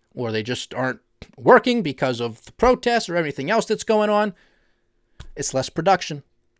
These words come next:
Maybe they're gonna stop exporting. Further supply chain disruptions. F-,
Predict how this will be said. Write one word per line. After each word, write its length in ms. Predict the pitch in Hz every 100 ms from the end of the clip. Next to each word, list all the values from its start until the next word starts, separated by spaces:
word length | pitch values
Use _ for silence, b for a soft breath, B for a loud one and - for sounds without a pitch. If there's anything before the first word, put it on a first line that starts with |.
| _ _ _ _ _ _ _ _ _ _ _ _ _ _ _ _ _ _ _
Maybe 240 | 127 135 147
they're 120 | 143
gonna 180 | 151 147
stop 340 | - 160 160
exporting. 600 | 175 - - 139 131 135 _ _ _ _ _ _ _ _ _ _
Further 340 | _ - 147 151
supply 380 | - - 175 175
chain 260 | - 156
disruptions. 680 | 139 - 139 117 143 135 - _ _ _ _ _ _ _ _ _ _ _ _ _ -
F-, 360 | - - -